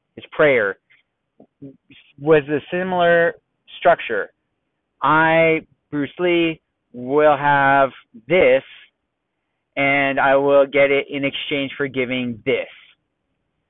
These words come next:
So it's kind of like this, you know, you've probably heard phrases like "made a deal with the devil" or "making deals with God" or with angels or whatever. That's kind of what it is,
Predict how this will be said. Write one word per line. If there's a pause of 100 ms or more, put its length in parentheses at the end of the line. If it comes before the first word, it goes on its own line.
(300)
So
it's
kind
of
like
this, (500)
you
know,
you've
probably
heard (500)
phrases
like (960)
"made
a
deal
with
the
devil"
or (260)
"making
deals
with
God"
or
with
angels
or
whatever. (920)
That's
kind
of
what
it
is,